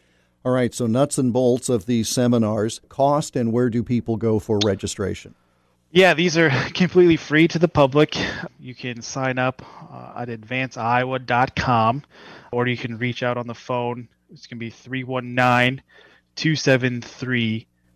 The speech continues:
Speaker 2: four three four four. We can get you the information to sign up. They are being hosted on Zoom, so we're being cognizant of the covid nineteen and probably the winter weather, making travel a little bit more difficult. So they'll be virtual.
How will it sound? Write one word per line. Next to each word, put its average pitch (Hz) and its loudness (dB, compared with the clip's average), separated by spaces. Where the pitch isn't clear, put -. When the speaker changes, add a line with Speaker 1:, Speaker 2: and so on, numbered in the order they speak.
Speaker 2:
four 123 -6
three 120 -6
four 117 -6
four. 127 -2
We 117 -8
can 117 -8
get 117 -2
you 117 -6
the 110 -8
information 110 -10
to 110 -10
sign 113 -6
up. 113 0
They 120 2
are 120 -2
being 123 -2
hosted 147 4
on 156 6
Zoom, 151 -2
so 117 -2
we're 117 0
being 123 -2
cognizant 127 2
of 117 2
the 117 2
covid 127 0
nineteen 127 -2
and 113 -4
probably 139 2
the 135 0
winter 147 -2
weather, 139 2
making 123 -6
travel 123 2
a - -6
little 123 -6
bit 123 -14
more 123 -8
difficult. 127 -12
So - -14
they'll 120 -4
be 123 -6
virtual. 147 -4